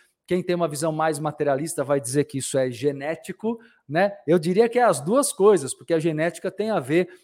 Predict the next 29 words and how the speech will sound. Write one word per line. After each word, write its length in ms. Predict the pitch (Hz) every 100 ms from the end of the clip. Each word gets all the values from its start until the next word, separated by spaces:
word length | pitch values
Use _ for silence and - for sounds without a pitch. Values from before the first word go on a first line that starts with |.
| _
com 100 | 165
as 80 | 160
tendências 640 | - 175 143 165 - 147
espirituais 720 | 160 - 147 147 135 143 156
trazidas 520 | - 175 123 151 151
de 80 | 139
outras 440 | 151 147 170 135 113
vidas 440 | 123 220 190 143
também. 440 | - 131 117 104 - - - _
Mas 260 | 151 190 196
a-, 120 | 208
as 160 | 165
genialidades 800 | 131 226 285 226 151 139 156 147 -
todas, 480 | - 156 214 151 123
né? 240 | 135 175 202 - _ -
Tanto 240 | 214 220
o 40 |
lado 280 | 196 180 165
positivo 580 | 165 156 143 - 139 120
quanto 380 | - 170 175 175
o 60 |
lado 440 | 151 147 139 135 113 _ _ _
negativo, 960 | 143 170 160 127 - 165 233 160 123 - _ _ -
ele 200 | 170 175
vem 300 | 127 202 262
como 220 | 233 190
uma 160 | 180
tendência 560 | 160 160 151 143 139 127
forte, 600 | - 139 165 208 - 233